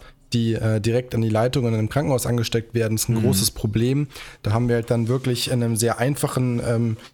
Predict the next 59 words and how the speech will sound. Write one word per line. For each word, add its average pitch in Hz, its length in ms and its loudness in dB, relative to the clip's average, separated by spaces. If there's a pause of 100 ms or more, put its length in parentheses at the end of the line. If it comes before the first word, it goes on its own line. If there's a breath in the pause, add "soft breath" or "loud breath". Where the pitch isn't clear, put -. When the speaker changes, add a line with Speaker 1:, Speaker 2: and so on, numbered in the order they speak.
(120)
Speaker 1:
ich - 40 -8
sag 120 80 2
mal, 117 120 2
sehr 113 140 4
einfachen 123 380 0
Stil 131 280 2
solche 120 220 2
Durchflussmesser 127 880 2
haben 120 140 0
wir 120 100 0
entwickelt 117 600 0
oder 113 180 0
auch 113 220 0
Halterungen 120 500 2
für - 120 -2
die 110 100 0
Beatmungsschläuche. 131 960 0 (540 loud breath)
Und 135 100 4
Speaker 2:
Aus 120 180 6
dem 143 140 2
drei 120 180 6
D 135 180 6
Drucker 101 360 2
dann, 92 180 2
oder? 92 400 0
Speaker 1:
Genau, 180 240 4
das 117 120 0
sind 139 100 4
halt, 127 160 2
äh, 127 180 2 (140)
Speaker 2:
Mhm. 120 180 4
Speaker 1:
im 135 140 2
Prinzip 131 280 -2
drei 127 160 4
D 131 140 2
designt 127 460 2
worden. 139 260 4
Wir 127 60 4
hatten 127 160 2
ein 117 60 0
paar 123 180 2
Leute, 123 320 2
die 120 140 2
halt 113 120 0
auch 117 140 0
Drucker 135 400 0
haben 127 320 2
und 113 180 0
zwischen 135 300 2
dann 131 120 2
immer 123 300 2
ausgedruckt 123 560 0
haben, 120 340 2
auch - 200 -2
diese 113 240 0
Face 143 320 0
Shields 131 340 2
und 113 140 2
Masken, 127 520 0